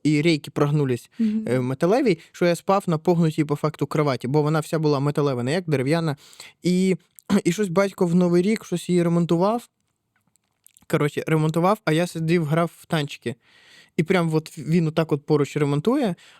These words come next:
Speaker 1: а я поруч граю в танки, і щось у нього, ну, кляму сорвало, <laughs> і він почав кричати,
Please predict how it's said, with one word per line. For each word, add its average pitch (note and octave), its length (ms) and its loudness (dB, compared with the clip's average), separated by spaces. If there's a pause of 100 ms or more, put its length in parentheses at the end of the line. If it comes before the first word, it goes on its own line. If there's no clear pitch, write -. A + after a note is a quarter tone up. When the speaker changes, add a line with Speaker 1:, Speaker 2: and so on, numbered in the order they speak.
(120)
Speaker 1:
а D3 100 0
я E3+ 120 0
поруч F3 420 0
граю D#3+ 260 0
в D#3 60 -8
танки, G3 420 -2 (160)
і D3+ 100 2
щось - 300 -4
у E3+ 40 0
нього, D#3+ 640 0 (100)
ну, D3+ 100 0
кляму D#3 360 0
сорвало, D#3 600 0
<laughs> - 80 -6
і F#3+ 60 4 (220)
він E3+ 180 -2 (320)
почав D3+ 360 0
кричати, E3+ 640 -2